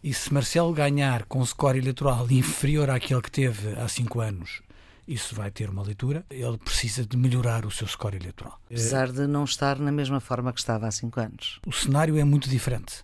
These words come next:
Speaker 1: Eh, neste momento, toda a gente, eh, até porque as sondagens são, são inequívocas.
Speaker 2: Sim. E agora veio uma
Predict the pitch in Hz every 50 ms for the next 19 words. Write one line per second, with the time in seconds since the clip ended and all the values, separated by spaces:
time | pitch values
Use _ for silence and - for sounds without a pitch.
0 | - - - 135 139 139 139 151 156 139 - - 160 151 151 143 127 - - -
1 | - - - 170 156 147 143 139 117 123 139 135 123 101 - - - 104 92 -
2 | - 123 117 110 104 - 113 - - - 120 - - 131 123 123 131 123 131 135
3 | - - - 143 127 127 127 127 117 - 131 127 139 147 139 - - 156 147 131
4 | 113 113 - - 104 101 - - - - - - 135 113 95 - - - - 131
5 | 135 120 131 139 143 131 147 151 135 110 113 120 127 143 143 135